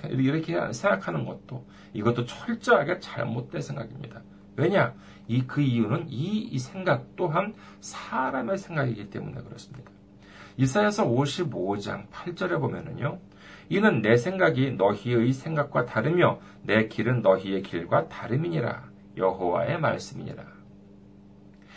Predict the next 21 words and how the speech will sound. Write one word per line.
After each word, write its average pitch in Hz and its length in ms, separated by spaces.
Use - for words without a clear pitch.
이 226 180
모든 165 320
천하 202 340
만물을 160 580
만드신 170 500
분이 156 180
누구십니까? 107 960
바로 208 200
하나님이십니다. 185 920
그리고 220 280
이 233 260
작은 - 720
지구에 220 580
있는 160 320
우리들을 185 580
죄에서 220 640
구원하시기 196 960
위해서 - 380
보내주신 160 520
분이 180 220
누구입니까? 170 640